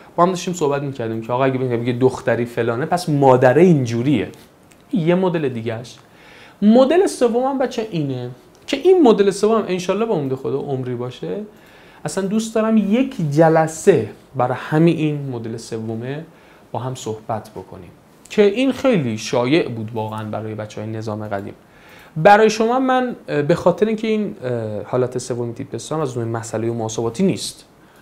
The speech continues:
برای همین من اینم کامل براتون درس می‌دم که اگه تستش اومد، چون تست، تست معقولی می‌تونه بده، چون اصلاً محاسباتی نیست و اصلاً هم عددی نیست، مفهومی است. چی؟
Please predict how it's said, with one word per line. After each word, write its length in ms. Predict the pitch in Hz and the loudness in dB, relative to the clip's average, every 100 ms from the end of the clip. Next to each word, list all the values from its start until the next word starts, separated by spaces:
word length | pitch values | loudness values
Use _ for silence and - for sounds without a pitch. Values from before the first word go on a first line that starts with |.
| - - | -6 4
برای 180 | 214 | 4
همین 280 | 214 262 254 | 4 2 0
من 300 | 233 185 226 | 2 6 6
اینم 240 | 220 226 220 | 8 4 4
کامل 260 | 175 170 | 2 0
براتون 320 | 170 151 165 | 0 -2 -2
درس 320 | 160 185 196 170 | -2 -2 -2 -4
می‌دم 460 | 135 135 139 165 - - _ _ _ - | -4 -4 -6 -10 -16 -20 _ _ _ -6
که 100 | 160 | -2
اگه 140 | 147 | -2
تستش 400 | 147 151 151 135 | -2 -4 -6 -10
اومد، 420 | - 135 151 165 | -8 -4 -4 -4
چون 180 | 170 208 | 0 0
تست، 240 | 208 226 226 | 0 2 4
تست 140 | 226 | 6
معقولی 600 | 220 185 156 156 202 135 | 8 8 6 4 4 4
می‌تونه 380 | 120 113 127 117 | -2 -8 -8 -6
بده، 260 | 120 113 | -6 -6
چون 160 | 113 160 | -4 -2
اصلاً 220 | 143 160 | -2 0
محاسباتی 540 | 151 127 120 123 113 120 | 0 0 -2 -6 -8 -10
نیست 260 | 147 156 | -10 -8
و 40 | 123 | -6
اصلاً 260 | 120 139 | -6 -8
هم 80 | 135 | -6
عددی 340 | 123 113 113 | -6 -6 -6
نیست، 300 | 135 175 175 | -6 -6 -8
مفهومی 640 | 131 127 123 - - 120 123 | -4 -2 -2 -4 -6 -4 -4
است. 280 | 113 - - | -6 -12 -18
چی؟ 540 | - - 196 208 226 | -12 -4 0 2 0